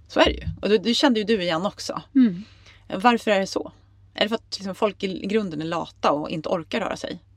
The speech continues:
Speaker 1: Jag är inte så extrem som du tror. Men, men det, min poäng här är att jag tror så här. Jag tror problemet för många människor är att de är periodare. Det är att du kanske kommer på när du har fått barn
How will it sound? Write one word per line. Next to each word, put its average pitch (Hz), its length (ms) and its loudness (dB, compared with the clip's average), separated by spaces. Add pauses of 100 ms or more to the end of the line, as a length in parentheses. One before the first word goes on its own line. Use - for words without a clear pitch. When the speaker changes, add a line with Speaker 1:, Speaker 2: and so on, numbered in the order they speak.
(160)
Speaker 1:
Jag 202 160 0
är 226 60 4
inte 226 160 -2
så 202 80 -8
extrem 170 320 -2
som 180 120 -8
du 175 60 -8
tror. 156 260 0
Men, 196 160 2
men 240 140 2
det, 254 180 2
min 247 200 4
poäng 226 320 2
här 185 300 2
är 175 180 0
att 165 120 -4
jag 208 100 -4
tror 190 200 0
så 185 120 -8
här. - 300 -4 (320)
Jag - 120 -4
tror 214 200 0
problemet 226 520 2
för - 100 -6
många 156 180 0
människor 175 440 -2
är 190 40 6
att 175 60 -2
de 165 60 -4
är 151 60 -2
periodare. 165 540 -2 (520)
Det 208 200 2
är 180 40 4
att 147 80 -12
du 160 100 -6
kanske 156 340 -2
kommer 165 200 -6
på 156 400 0
när 170 180 -4
du 160 60 -2
har 160 60 -4
fått - 240 -6
barn - 340 -2